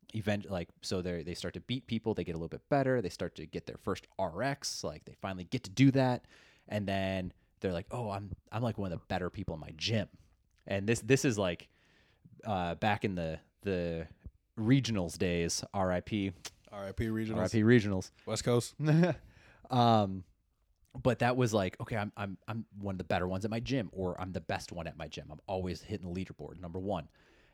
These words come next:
Speaker 1: And, uh, and so they're like, "Okay,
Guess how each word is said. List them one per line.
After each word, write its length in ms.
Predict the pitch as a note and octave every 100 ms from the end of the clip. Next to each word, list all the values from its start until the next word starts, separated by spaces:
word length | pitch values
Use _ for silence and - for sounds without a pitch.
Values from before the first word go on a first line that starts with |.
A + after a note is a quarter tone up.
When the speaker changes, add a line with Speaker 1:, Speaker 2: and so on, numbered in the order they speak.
| -
Speaker 1:
And, 260 | A2+ G#2+ G2
uh, 280 | F#2 F2 - _ _ _ _ _
and 120 | B2+
so 340 | B2 A#2+ G#2+ G2+
they're 180 | G2+ F#2+
like, 200 | E2+ -
"Okay, 300 | C#3+ A2+ F2+